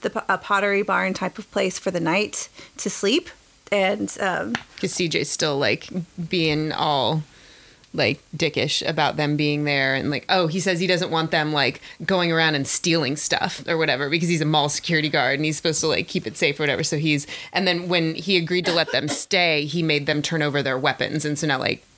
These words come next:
Speaker 2: they had guns. Now they don't have any weapons anymore. He's got all of that, and so he's kind of in this power position.
Speaker 1: Yeah, he's definitely enjoying it too. And
Speaker 2: Yeah.
Speaker 1: they're just like, "Dude,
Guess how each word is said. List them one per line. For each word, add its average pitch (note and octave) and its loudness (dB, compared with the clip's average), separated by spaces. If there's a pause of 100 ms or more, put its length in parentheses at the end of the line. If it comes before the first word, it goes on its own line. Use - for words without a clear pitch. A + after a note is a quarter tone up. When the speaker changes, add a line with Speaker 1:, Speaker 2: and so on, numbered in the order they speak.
(180)
Speaker 2:
they D#3 0
had D3 0
guns. B2+ 0
Now B2+ 2
they C3 0
don't C#3 0
have C3+ -2
any B2+ -4
weapons C#3+ 0
anymore. C3+ 0
He's C#3+ -2
got B2 0
all C3 0
of C3+ -6
that, B2+ 0
and C#3 -2
so D#3 0
he's D#3 0
kind D3+ 0
of C#3 0
in C3+ 0
this D3 0
power A#2+ -2
position. D3+ 0
Speaker 1:
Yeah, C#4 2
he's D4 2
definitely F#4 0
enjoying A3+ 2
it - -4
too. G#2 -2
And F3+ 0
Speaker 2:
Yeah. D3 2
Speaker 1:
they're F#3+ 4
just G#3+ 0
like, G3 2
"Dude, A#3 2